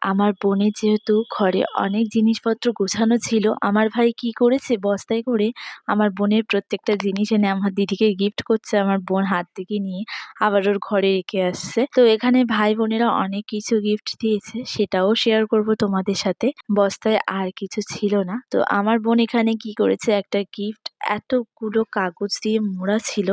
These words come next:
আমার বেলায়ও করেছিল, but সেই ভিডিওটা আমি করতে পারিনি। তো এখানে দেখতে পাচ্ছ ও গিফটটা নিয়ে এসেছিল। তো গিফটটা তোমাদেরকে ওপেন করে দেখাবো।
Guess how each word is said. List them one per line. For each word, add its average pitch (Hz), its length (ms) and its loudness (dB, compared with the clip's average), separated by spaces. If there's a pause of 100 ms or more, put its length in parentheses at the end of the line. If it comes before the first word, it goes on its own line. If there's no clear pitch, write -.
(240)
আমার 220 280 4
বেলায়ও 277 340 4
করেছিল, 247 540 0
but 202 260 0
সেই 226 260 2
ভিডিওটা 226 440 2
আমি 226 140 2
করতে 208 380 -2
পারিনি। 185 420 -2
তো 214 80 2
এখানে 220 360 2
দেখতে 202 320 -2
পাচ্ছ 208 300 0 (460)
ও 220 100 2
গিফটটা 208 480 -2
নিয়ে 190 300 0
এসেছিল। 196 440 -2 (300)
তো 214 80 2 (140)
গিফটটা 214 500 -2
তোমাদেরকে 220 640 0 (320)
ওপেন 233 360 2
করে 220 260 4
দেখাবো। 196 520 -2